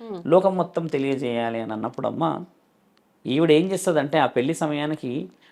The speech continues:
Speaker 2: శివుడి రూపమే తీసుకొని కింది నుంచి ఆ, ఆ పెళ్లి జరుగుతున్న ప్రదేశానికి బయలుదేరుతది. బయలుదేరి అక్కడ ఉన్నప్పుడు అందరూ ఏమనుకుంటారు, శివుడే
Speaker 1: శివుడే
Speaker 2: వస్తున్నాడు,
Speaker 1: వస్తున్నాడు.
Speaker 2: శివుడితో మాట్లాడాలన్న ఆ తరుణం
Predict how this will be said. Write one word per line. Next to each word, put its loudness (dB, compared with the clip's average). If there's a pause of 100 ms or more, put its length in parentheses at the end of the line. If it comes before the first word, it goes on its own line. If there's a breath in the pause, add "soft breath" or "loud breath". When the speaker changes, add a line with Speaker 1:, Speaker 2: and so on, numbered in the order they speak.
Speaker 2:
శివుడి 6
రూపమే 6
తీసుకొని 0 (440)
కింది 0
నుంచి -2
ఆ, 6 (380)
ఆ 4
పెళ్లి 2
జరుగుతున్న 2
ప్రదేశానికి 0
బయలుదేరుతది. 0 (560 soft breath)
బయలుదేరి 2
అక్కడ 0
ఉన్నప్పుడు 0
అందరూ 0
ఏమనుకుంటారు, -2
శివుడే -8
Speaker 1:
శివుడే -2
Speaker 2:
వస్తున్నాడు, 0
Speaker 1:
వస్తున్నాడు. -10
Speaker 2:
శివుడితో 0
మాట్లాడాలన్న 0
ఆ -2
తరుణం -2